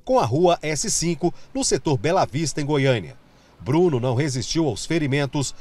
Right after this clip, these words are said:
e morreu no local do acidente. Antes de atropelar o jovem, o carro havia se envolvido numa batida. As motoristas dos dois veículos fizeram o teste do bafômetro, que deu negativo.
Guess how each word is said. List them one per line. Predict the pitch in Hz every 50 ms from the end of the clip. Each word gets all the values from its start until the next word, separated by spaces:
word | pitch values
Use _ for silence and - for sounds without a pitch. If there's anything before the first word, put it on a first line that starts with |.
| - - -
e | 254
morreu | 226 208 143 107 123 151 165 165
no | 170 175
local | 180 165 139 - 147 151 147 135
do | 139
acidente. | 123 - 139 117 113 127 113 98 87 - - - - - - - - - - _ - _
Antes | - 147 151 160 151 131 - 113
de | 101 123
atropelar | 127 - 156 170 - - 135 113 139 160 147
o | 117
jovem, | 95 - 120 147 156 127 90 85 - - - - - -
o | 110 -
carro | - 143 156 160 147 127 131
havia | 104 87 123 160 160 131
se | - - 196
envolvido | 185 165 175 127 175 - 131 180 208 175 196 190
numa | 190 190 185
batida. | 165 185 170 - - 160 160 139 98 80 - - - _ - _ _ - _ -
As | 90 92 87
motoristas | 113 151 160 - 139 117 151 180 170 - - 127 120 98
dos | 101 143 110 -
dois | - 143 170 185 165 117
veículos | 120 120 127 175 180 - - 110 95 - - - - - -
fizeram | - 254 190 120 117 175 202 214 202 160
o | 107
teste | - 127 120 107 - 127
do | 139 170
bafômetro, | 170 208 - - 165 160 180 190 196 - - 202
que | - 240 202
deu | 127 139 139 139
negativo. | 147 135 156 143 - - 165 165 147 - -